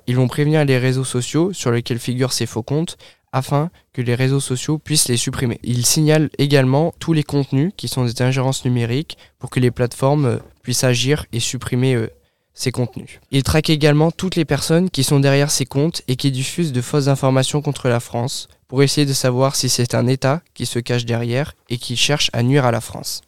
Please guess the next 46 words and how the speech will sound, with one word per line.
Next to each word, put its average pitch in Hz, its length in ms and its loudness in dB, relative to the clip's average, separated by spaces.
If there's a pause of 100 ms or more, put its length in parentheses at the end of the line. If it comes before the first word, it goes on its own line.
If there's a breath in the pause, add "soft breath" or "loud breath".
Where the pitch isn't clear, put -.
(100)
Mais 139 100 2
Viginum 156 560 4 (240)
ne 135 120 2
peut 143 140 2
pas 156 160 6
intervenir 131 460 2
seul. 104 300 -4 (420)
Ils 127 80 2
jouent 127 160 -2
seulement 147 420 4
un 127 60 6
rôle 131 280 4
de 117 80 -2
prévention. 123 560 -2 (200)
Pour 135 240 2
intervenir, 151 720 2
ils 123 100 -2
doivent 127 220 0
alerter 135 440 0
d'autres 143 380 2
institutions 131 520 -2
françaises, 120 560 -4 (100)
comme 113 340 2
le 117 80 2
ministère 127 320 2
de 123 60 0
la 123 80 0
Défense 120 320 -2
intérieure 123 580 -2 (140)
ou 123 80 -14
celui 127 240 0
des 120 160 -2
Affaires 117 220 0
étrangères, 117 580 -2 (460 loud breath)
mais 131 100 4
aussi 160 380 2 (160 soft breath)
les 123 100 -2
services 139 260 2
de 143 60 4
renseignement, 135 640 2
comme 123 160 -2
la 120 80 2
D 127 160 2
G 127 100 2
S 120 240 -2
E. - 40 -8